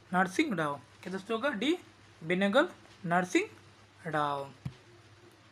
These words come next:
भारतीय संविधान के प्रतिपादन के लिए बी एन राव को संविधान सभा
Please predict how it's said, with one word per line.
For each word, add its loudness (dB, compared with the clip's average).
भारतीय 4
संविधान 4
के 0
प्रतिपादन 0
के 0
लिए -6
बी 0
एन 2
राव 2
को 2
संविधान 2
सभा 2